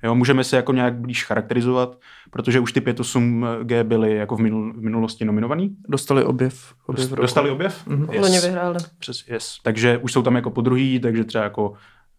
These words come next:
Speaker 1: jako d-, dají jim to znova, víš co, prostě to je jako, dá to někomu dvakrát. Něco, něco útržky taky byly nominovaný, nebo?
Speaker 2: Eh, loni byly oceněný, eh, label Divnosti Alžbět-,
Speaker 1: Mhm.
Speaker 2: eh, Tomáše Tkáča a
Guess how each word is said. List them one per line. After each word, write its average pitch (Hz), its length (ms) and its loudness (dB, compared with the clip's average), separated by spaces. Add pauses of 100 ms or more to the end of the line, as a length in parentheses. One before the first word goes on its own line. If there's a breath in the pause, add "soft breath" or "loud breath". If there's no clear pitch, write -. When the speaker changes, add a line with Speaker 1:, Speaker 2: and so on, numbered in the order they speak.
Speaker 1:
jako 113 180 -14
d-, 107 160 -6
dají 110 300 -2
jim 127 140 2
to 127 120 -2
znova, 123 360 0
víš 107 220 -4
co, 117 220 -2
prostě 113 520 -8
to 110 80 -12
je 98 100 -14
jako, 101 280 -14 (560 loud breath)
dá 104 120 -14
to - 120 -8
někomu 107 280 -2
dvakrát. 110 440 0
Něco, 127 220 2
něco 135 260 4
útržky 131 360 0
taky 123 180 0
byly 131 160 0
nominovaný, 151 500 -2
nebo? 143 440 -4 (300 loud breath)
Speaker 2:
Eh, 147 40 2 (360)
loni 156 280 6
byly 156 200 10
oceněný, 147 800 2
eh, - 40 -2 (280)
label 135 340 4
Divnosti 131 760 4
Alžbět-, 127 460 2 (280)
Speaker 1:
Mhm. 131 80 0 (100)
Speaker 2:
eh, 123 40 2
Tomáše 127 360 4
Tkáča 123 480 2
a 127 260 4